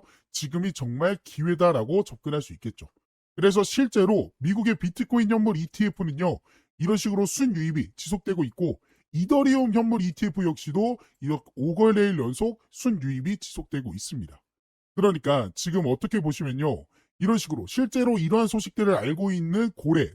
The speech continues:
재단, 기관들은요. 이 자리에서 매수를 진행하면서 그들의 물량을 확보하는 모습들을 이런 지표상고를 통해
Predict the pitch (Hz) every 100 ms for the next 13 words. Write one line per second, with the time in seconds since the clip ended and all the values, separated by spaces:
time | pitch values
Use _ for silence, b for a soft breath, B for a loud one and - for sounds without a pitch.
0 | - 151 156 120 - 151 208 147 120 127
1 | 160 - b b - 175 202 226 190 151
2 | 202 240 - b 107 107 180 - 226 226
3 | - 151 170 160 147 139 202 233 B B
4 | - 143 160 185 123 160 214 240 233 208
5 | 214 226 220 190 160 - - 165 143 _
6 | _ 139 170 - 143 - 240 220 214 202
7 | 190 170 190 233